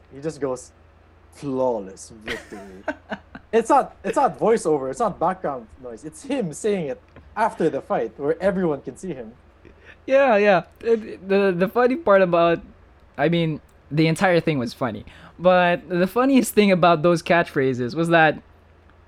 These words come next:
Speaker 2: they said it in a way that it sounded like it was from a, from a video game.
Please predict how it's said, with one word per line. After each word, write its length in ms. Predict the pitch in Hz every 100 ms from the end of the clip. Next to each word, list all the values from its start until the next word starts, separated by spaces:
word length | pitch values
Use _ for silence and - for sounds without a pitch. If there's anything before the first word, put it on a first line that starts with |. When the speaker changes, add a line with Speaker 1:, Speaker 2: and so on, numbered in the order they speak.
| _ _
Speaker 2:
they 240 | 190 240 427
said 280 | - 311 302
it 140 | 262
in 140 | 226
a 60 | 208
way 640 | 170 185 190 165 151 143 147 _ _ -
that 200 | 190 214 -
it 160 | 196
sounded 360 | - 220 208 202
like 200 | 196 185
it 80 | 190
was 160 | 175
from 240 | - 185 165
a, 120 | 151 -
from 180 | 185 175
a 60 | 143
video 400 | 147 156 139 127
game. 420 | 113 117 117